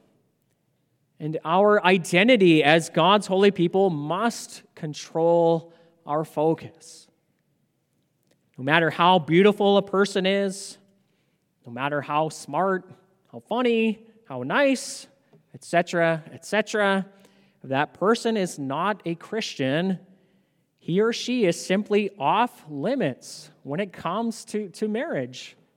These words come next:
and that sort of relationship. Don't even let your heart go there.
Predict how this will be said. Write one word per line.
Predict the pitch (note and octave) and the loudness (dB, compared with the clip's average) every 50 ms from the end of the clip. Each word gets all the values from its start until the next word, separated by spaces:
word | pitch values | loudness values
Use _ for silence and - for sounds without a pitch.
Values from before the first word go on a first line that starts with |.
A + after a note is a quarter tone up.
| _ _ | _ _
and | D3 D3+ | -10 -10
that | F#3+ F#3+ | -10 -8
sort | - A3 G#3 | -8 -6 -6
of | G#3 G3+ G3 | -4 -4 -4
relationship. | G#3+ G3+ G3 G#3 A3+ G#3+ - D#3 C#3+ - - B2+ A2+ - _ _ _ _ _ _ _ _ _ _ _ _ _ _ _ _ _ _ _ _ _ _ _ _ _ _ _ _ _ _ - | -4 -2 -2 -2 -2 -4 -6 -10 -12 -12 -14 -16 -20 -20 _ _ _ _ _ _ _ _ _ _ _ _ _ _ _ _ _ _ _ _ _ _ _ _ _ _ _ _ _ _ -8
Don't | C3+ F3 F3+ A3 B3 | -2 0 2 2 2
even | B3+ C4 B3 B3+ A3+ | 2 2 2 2 2
let | G3+ A3 B3 A#3+ | 2 2 2 0
your | - B3 A#3 | 0 -2 0
heart | - - G#3+ A#3 A#3 A3 F3 - | 2 2 2 2 2 0 -4 -2
go | - E3+ F#3 A3+ A#3+ | 0 2 2 2 2
there. | G#3+ G3 E3+ C#3 A#2+ - | 2 2 2 0 -2 -6